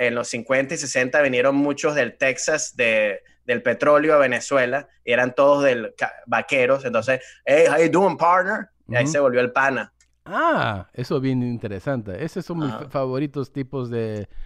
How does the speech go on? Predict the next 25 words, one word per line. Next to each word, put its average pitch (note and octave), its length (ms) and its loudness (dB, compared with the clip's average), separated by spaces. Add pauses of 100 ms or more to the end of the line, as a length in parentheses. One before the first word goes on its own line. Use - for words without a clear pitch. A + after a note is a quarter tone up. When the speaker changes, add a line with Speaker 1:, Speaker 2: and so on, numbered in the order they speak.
Speaker 1:
Sí. - 160 -4
Speaker 2:
de G#2 160 2
los G#2+ 180 -2
dichos C3 400 -4
y A2 60 -8
frases, B2 420 -6
es G#2 100 -12
cuando A#2 300 -8
hay A#2 140 -4
un, A#2+ 160 -6
como A#2 260 -8
un A#2+ 180 -6 (140)
cuento B2+ 300 -6
así. G#2+ 400 -8
Speaker 1:
Una B2+ 200 -2
historia, C3 460 0
Speaker 2:
Una C#3+ 120 -2
Speaker 1:
sí, D3 80 2
sí, - 20 -2
Speaker 2:
historia C#3+ 300 0
Speaker 1:
sí. B2+ 40 0
Speaker 2:
de B2+ 60 0
eso, B2 180 -8
sí. G#2 260 -10 (420)
Em, B2+ 500 0